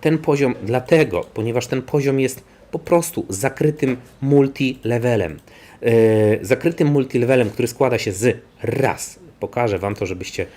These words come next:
widzieli, jeden, dwa, tu nawet trzy, cztery, pięć, sześciu poziomów.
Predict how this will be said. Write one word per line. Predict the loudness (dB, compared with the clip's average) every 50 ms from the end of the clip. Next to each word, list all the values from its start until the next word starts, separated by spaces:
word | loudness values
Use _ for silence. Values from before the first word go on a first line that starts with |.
| -20 -20 -20 _ -14
widzieli, | -14 -10 -6 -4 -2 -2 -2 -4 -10 -14 -16
jeden, | -14 -8 -2 2 2 2 2 0 -2 -6 -8 -12 _ -18
dwa, | -16 -14 -12 -12 -12 -10 -6 -4 -2 -2 -2 -4 -6 -10 -16 -20 -20 _ _
tu | -4 -2
nawet | -2 0 -2 -4 -4 -6 -8
trzy, | -6 -6 -4 -2 -2 -2 -2 -4 -6 -10 -16 -20 -20 _ _
cztery, | -10 -10 -10 -10 -4 _ 2 2 4 2 2 0 -4 -10 -16 -20 -20 -20 -20 _
pięć, | -12 -4 0 2 2 2 2 -2 -6 -12 -16 -20 -14 -10
sześciu | -8 0 4 4 4 4 4 0 -4 -2
poziomów. | -2 -2 0 0 0 0 -2 -6 -10